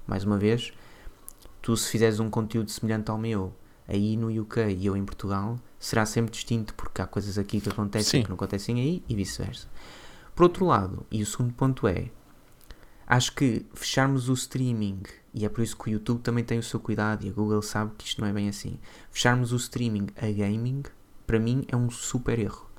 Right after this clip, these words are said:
Speaker 1: Porque, e a verdade é uma, eu não sei em que, em que, em que mês é que isto se registra, infelizmente não consegui encontrar os dados para tal, para, para a gravação deste podcast, mas sei que há uns meses,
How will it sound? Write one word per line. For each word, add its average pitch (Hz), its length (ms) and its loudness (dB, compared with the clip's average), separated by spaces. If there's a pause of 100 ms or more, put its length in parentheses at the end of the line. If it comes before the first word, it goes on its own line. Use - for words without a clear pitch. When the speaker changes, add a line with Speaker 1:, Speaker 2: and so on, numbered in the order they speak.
(560)
Speaker 1:
Porque, 117 640 6 (1600)
e 127 120 6
a 117 60 6
verdade 117 320 4
é 120 40 4
uma, 120 320 2
eu 110 80 -2
não 113 120 -2
sei 117 220 0
em 113 100 -2
que, - 260 -10
em 110 140 -4
que, - 180 -4 (100)
em 110 140 0
que - 140 -4
mês 113 160 2
é 107 80 4
que 107 120 -2
isto - 160 -6
se - 120 -4
registra, 98 480 -2
infelizmente 104 580 0
não 104 80 0
consegui 101 280 -2
encontrar 98 380 0
os 98 120 -4
dados 95 260 -2
para 101 160 0
tal, 98 420 0 (160)
para, 95 360 2
para 101 120 0
a 98 40 0
gravação 101 400 -2
deste 101 200 -2
podcast, 98 500 -2 (600)
mas 113 320 4
sei - 340 2
que 127 180 -2
há 113 60 4
uns 113 220 -2
meses, 107 540 -4